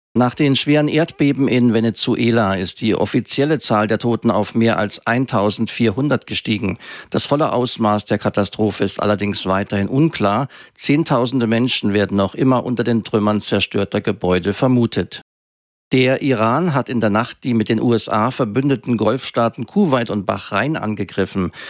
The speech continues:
Die iranischen Revolutionsgarden bekannten sich inzwischen zu den Raketen- und Drohnenangriffen auf U-S-Militärziele in den beiden Ländern. Zuvor hatten U-S-Streitkräfte erneut Ziele im Iran angegriffen,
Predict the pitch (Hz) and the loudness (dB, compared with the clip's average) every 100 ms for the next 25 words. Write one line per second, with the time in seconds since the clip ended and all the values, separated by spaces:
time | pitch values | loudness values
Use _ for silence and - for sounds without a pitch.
0 | - - - 165 131 127 180 175 165 143 | -16 -8 0 2 2 2 0 0 0 2
1 | 147 143 - 135 147 - 104 98 98 98 | 2 0 0 2 2 0 0 0 -2 -6
2 | 104 107 104 123 104 101 101 - 104 95 | -4 -2 -2 -2 -2 -2 -2 0 0 0
3 | - 101 107 104 90 92 - 131 - 123 | -2 -2 0 0 0 -2 -2 -2 2 2
4 | 101 113 165 156 117 135 - 120 131 120 | 2 2 2 2 2 0 -2 -2 0 -2
5 | - - - - 117 - 104 123 - 131 | -4 -16 -6 -2 -2 -2 -2 0 0 0
6 | 113 - 110 107 - 117 101 98 101 98 | -2 0 0 0 -2 -2 0 0 0 -2
7 | 87 87 87 113 98 95 90 - - - | 0 -2 -2 -2 0 0 -2 -4 -10 -18
8 | - - 139 - 190 175 165 156 135 165 | -20 -6 -4 0 2 2 0 2 2 2
9 | - 101 92 - 104 - - 101 101 101 | 0 0 -2 0 -2 -2 -2 2 2 0
10 | - - 107 107 117 123 101 107 175 - | -2 -2 0 2 2 2 2 2 0 -2
11 | 117 101 127 120 180 185 | -2 -2 -2 0 2 0